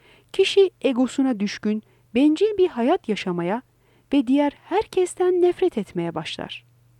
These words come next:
"O, bu insanlar çok cahil, zeki değiller, akıllı değiller, çalışkan değiller. Bu yüzden para kazanamıyorlar. Ama ben, bak, ben çok akıllıyım, çok zekiyim,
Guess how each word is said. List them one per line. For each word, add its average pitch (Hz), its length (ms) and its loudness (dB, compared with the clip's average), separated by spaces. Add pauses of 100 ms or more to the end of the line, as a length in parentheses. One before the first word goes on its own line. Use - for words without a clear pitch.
(680)
"O, 254 320 0
bu 294 200 4
insanlar 294 480 0
çok - 300 -8
cahil, 175 320 -4 (480)
zeki 294 420 0
değiller, 226 520 -2 (240)
akıllı 277 420 -2
değiller, 220 520 -2
çalışkan 330 600 0
değiller. 196 420 -4 (400)
Bu 440 100 6
yüzden 202 360 2
para 180 220 -8
kazanamıyorlar. 170 840 -8 (500)
Ama 175 240 -6
ben, 226 200 -4 (600)
bak, 214 420 -8 (460)
ben 330 180 2
çok - 220 0
akıllıyım, 175 460 -6 (480)
çok - 240 0
zekiyim, 180 480 -6